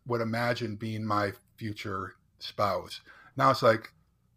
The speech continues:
"I choose to love you, and I'm going to treat you as though I love you,"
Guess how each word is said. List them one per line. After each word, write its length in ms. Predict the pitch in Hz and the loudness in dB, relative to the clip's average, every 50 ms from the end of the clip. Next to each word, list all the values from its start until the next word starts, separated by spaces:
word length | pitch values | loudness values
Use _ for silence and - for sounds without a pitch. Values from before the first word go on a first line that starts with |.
| _ _ _ _ - | _ _ _ _ 0
"I 120 | 113 117 | 0 0
choose 720 | 113 - - - - 135 139 139 143 147 151 156 110 - - - | 0 -2 -4 -2 0 0 0 0 0 0 0 -2 -4 -8 -8 -6
to 100 | - 123 | -4 -2
love 300 | 117 117 117 117 110 107 | 4 6 6 6 6 4
you, 280 | 98 90 90 90 - - | -2 -4 -4 -6 -4 -2
and 80 | 110 | -2
I'm 100 | 117 120 | 0 0
going 220 | 117 120 123 123 113 | 2 2 0 0 -2
to 240 | - - 135 120 113 | -4 -6 -4 -4 -4
treat 380 | 113 - - - 170 185 - - | -4 -6 0 2 2 2 2 0
you 320 | 131 120 113 107 104 104 - - - - - | 0 0 0 0 -2 -4 -8 -16 -20 -14 -8
as 160 | 117 117 107 - | -8 -6 -4 2
though 400 | - 117 107 107 98 95 - - | 4 4 6 6 4 2 0 -2
I 100 | 110 107 | -2 -2
love 300 | 101 101 101 95 92 85 85 | -2 -2 -4 -4 -4 -6 -8
you," 260 | 82 82 80 80 | -14 -14 -14 -16